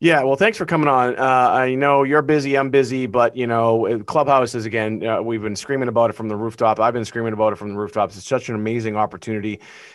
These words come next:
Uh, before we get into the interview, again, if you're listening to this right now and you don't know what Clubhouse is, figure it out,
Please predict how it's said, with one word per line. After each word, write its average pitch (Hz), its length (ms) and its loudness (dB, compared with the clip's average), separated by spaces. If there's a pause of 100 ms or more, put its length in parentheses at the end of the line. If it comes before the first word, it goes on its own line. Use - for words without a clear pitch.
(120)
Uh, 117 220 4
before 117 260 -2
we 135 80 2
get 131 160 0
into 127 200 0
the 120 120 -4
interview, 113 240 -2
again, 110 180 -2
if 104 60 -6
you're 113 100 -4
listening 123 360 0
to 113 100 -4
this 104 160 -6
right 110 180 0
now 107 220 -2
and 113 80 -4
you 117 60 -2
don't 113 220 0
know 113 80 0
what 107 100 0
Clubhouse 104 400 0
is, 98 180 -4
figure 113 260 -2
it 107 60 2
out, 104 320 2